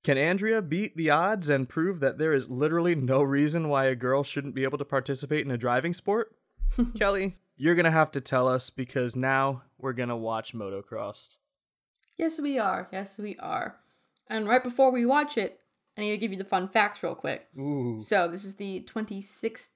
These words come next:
Speaker 2: D com. It was filmed in California for once and not some place out of the country.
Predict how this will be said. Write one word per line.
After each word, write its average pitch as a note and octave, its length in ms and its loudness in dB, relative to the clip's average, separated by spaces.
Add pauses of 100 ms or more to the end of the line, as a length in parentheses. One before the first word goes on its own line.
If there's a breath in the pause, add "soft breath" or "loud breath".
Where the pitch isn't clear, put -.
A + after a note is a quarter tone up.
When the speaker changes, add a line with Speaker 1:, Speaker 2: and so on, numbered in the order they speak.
(100)
Speaker 2:
D A3+ 160 -2
com. A#3+ 480 -4 (920)
It G#3 140 -8
was F#3+ 160 -6
filmed G#3 260 -6
in F#3+ 140 -6
California F#3+ 640 -4
for G#3 160 -6
once G#3 320 -6
and F#3+ 160 -6
not F#3 320 -12
some F#3 380 -12 (180)
place G#3 240 -8
out G#3 80 -4
of G3+ 60 -4
the A3+ 80 -4
country. G#3+ 380 -6